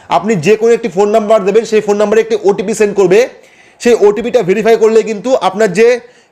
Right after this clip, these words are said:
ফিটনেস সার্টিফিকেট সেটা কিন্তু হয়ে যাবে। তো আরও একবার বলে রাখি, যারা ফিটনেসের জন্য অ্যাপ্লাই করেছিলেন তারাই কিন্তু এই ফিটনেস সার্টিফিকেট ডাউনলোড করতে পারবেন। এবার যারা এখনও পর্যন্ত যাদের গাড়ির বয়স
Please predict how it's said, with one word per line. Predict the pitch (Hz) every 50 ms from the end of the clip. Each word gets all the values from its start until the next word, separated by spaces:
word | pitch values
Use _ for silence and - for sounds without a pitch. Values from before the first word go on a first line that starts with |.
| _
ফিটনেস | - 220 233 - 202 220 254 233 -
সার্টিফিকেট | 233 220 214 220 208 208 185 247 240
সেটা | - 214 190
কিন্তু | 208 220 214 196 208
হয়ে | 202 202 185
যাবে। | 180 151 131 117 107 101 - _ _ _ _ -
তো | 226 208
আরও | 170 202 208 240
একবার | 247 214 226 240
বলে | 226 240 240 240
রাখি, | 240 233 240 262
যারা | 190 151 185 190 220 226 214 - - -
ফিটনেসের | - 190 196 185 208 220 196 208 190
জন্য | 180 226 220 240 214 -
অ্যাপ্লাই | - 175 185 - - 214 226 220 220 -
করেছিলেন | - 208 208 220 214 208 208 220 226 233 233 226 - - _ _ _ _ _ -
তারাই | 202 202 208 226 226
কিন্তু | 226 233 214 202 - 247 254 254
এই | - - 185 220 226
ফিটনেস | 220 - 226 - 190 220 226 -
সার্টিফিকেট | 220 214 208 220 208 214 220
ডাউনলোড | 165 185 185 202 220 214
করতে | - 220 220 - 220
পারবেন। | 214 190 185 180 214 240 247 - -
এবার | - 185 185 226 226 170
যারা | 214 220 233 220
এখনও | 185 202 208 214 226
পর্যন্ত | 196 220 220 226 214 208 202 175 165
যাদের | 196 202 202 208
গাড়ির | 180 190 185 196 208 196
বয়স | 175 196 196 214 220 220 220